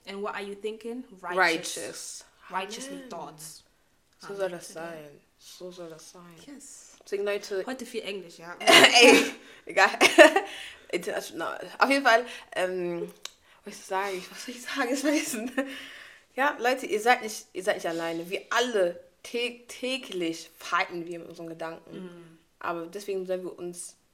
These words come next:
Speaker 2: an Gott klammern. Er wird uns helfen, auf
Speaker 1: Ja.
Speaker 2: jeden Fall. God will help us. God will help us. So, don't worry. 'Cause worrying is gonna make it worse.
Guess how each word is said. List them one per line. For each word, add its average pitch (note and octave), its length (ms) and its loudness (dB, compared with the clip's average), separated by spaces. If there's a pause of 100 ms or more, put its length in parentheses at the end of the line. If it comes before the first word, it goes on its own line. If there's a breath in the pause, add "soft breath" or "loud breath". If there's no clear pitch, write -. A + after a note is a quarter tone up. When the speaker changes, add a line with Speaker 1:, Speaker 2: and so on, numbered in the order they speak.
(240)
Speaker 2:
an D#3+ 220 -8
Gott D#3+ 240 -10
klammern. F3+ 480 -12
Er E3 160 -6
wird - 120 -16
uns D#3 140 -14
helfen, D3+ 220 -8 (280)
auf F3 80 -18
Speaker 1:
Ja. F3+ 120 -12
Speaker 2:
jeden - 80 -14
Fall. - 300 -20
God D#4+ 120 -2 (120)
will A#3 100 -6
help - 220 -20 (140)
us. - 180 -20 (140)
God A3 180 -20
will - 80 -20
help F#3+ 220 -20
us. F3+ 220 -20
So, F#3 80 -12
don't D#4+ 420 -2
worry. G#3+ 680 -8 (600)
'Cause F#3 320 -8
worrying D4+ 600 8
is G3 140 -10
gonna F3+ 200 2
make G3 220 2
it G#3+ 60 -2
worse. - 640 -8